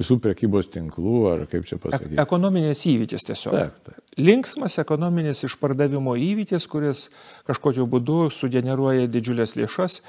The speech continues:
Speaker 2: metų pabaigoj, kas yra, <laughs> nu, naudinga.
Speaker 1: Tai va, tai ta toks komercinis mentalitetas prasiskverbė ir, ir tai, tai masiškai, sakysim, tai suprantama.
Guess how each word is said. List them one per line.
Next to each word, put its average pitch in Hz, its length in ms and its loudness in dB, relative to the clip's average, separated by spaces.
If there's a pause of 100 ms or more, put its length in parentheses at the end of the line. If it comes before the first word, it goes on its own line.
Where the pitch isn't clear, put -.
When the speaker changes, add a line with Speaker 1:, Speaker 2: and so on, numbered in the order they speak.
(240)
Speaker 2:
metų 135 360 0
pabaigoj, 123 480 0
kas - 240 -6
yra, 120 340 -4 (100)
<laughs> - 120 -10
nu, - 260 -12 (920)
naudinga. 123 640 0 (720)
Speaker 1:
Tai - 160 6
va, 85 80 0
tai 92 140 2
ta 120 180 6
toks 98 360 -2 (1080)
komercinis 98 840 -4 (380)
mentalitetas 87 960 -4 (520)
prasiskverbė 82 840 -4 (720)
ir, - 320 -12
ir 76 180 -6
tai, 76 180 -8 (100)
tai - 160 -16
masiškai, - 560 -12
sakysim, - 300 -8
tai 143 120 2
suprantama. 95 580 -2